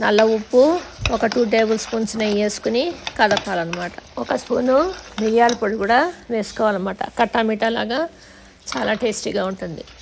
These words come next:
ఇది. ఉండలాగా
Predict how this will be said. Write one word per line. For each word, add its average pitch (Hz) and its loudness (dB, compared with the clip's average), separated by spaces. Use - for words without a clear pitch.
ఇది. 214 -8
ఉండలాగా 254 4